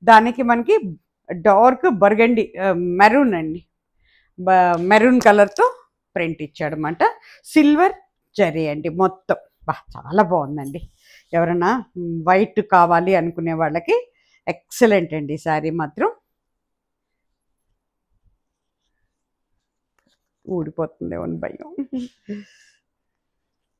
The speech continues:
మడతలు పెట్టడం కష్టం అయిపోతుందండి, అంతకంటే ఇంకేం లేదు. కానీ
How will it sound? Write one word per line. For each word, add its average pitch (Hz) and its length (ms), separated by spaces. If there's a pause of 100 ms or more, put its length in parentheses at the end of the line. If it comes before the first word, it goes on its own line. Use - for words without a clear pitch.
(2000)
మడతలు 196 320
పెట్టడం 190 440
కష్టం - 360
అయిపోతుందండి, 135 760
అంతకంటే 147 460
ఇంకేం 151 300
లేదు. 165 240
కానీ 370 340